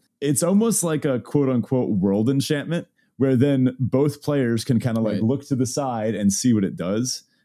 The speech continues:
Speaker 1: uh, because it does actually matter. Your opponent's gonna need to know what this thing does to need to know how badly they, they need to defend it. So, uh,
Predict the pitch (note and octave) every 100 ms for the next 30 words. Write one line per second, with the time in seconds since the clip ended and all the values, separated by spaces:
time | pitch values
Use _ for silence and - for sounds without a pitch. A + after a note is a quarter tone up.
0 | _ G2 F#2 B2+ A2 D#3 E3 G3 G#3 F#3+
1 | C#3+ F3+ F3+ B2 G2 G3 G3 D3 C#3 C3+
2 | B2 B2+ B2 A#2+ A2 A2 B2 G#2+ C3 A2+
3 | A2 - G2+ A2 - G#2+ G#2 G#2+ G2+ G2+
4 | G2 E2+ F2+ G#2 G2 G2+ G2 E2+ - G#2
5 | D2+ - _ _ - E2+ E2 - _ -
6 | D#2+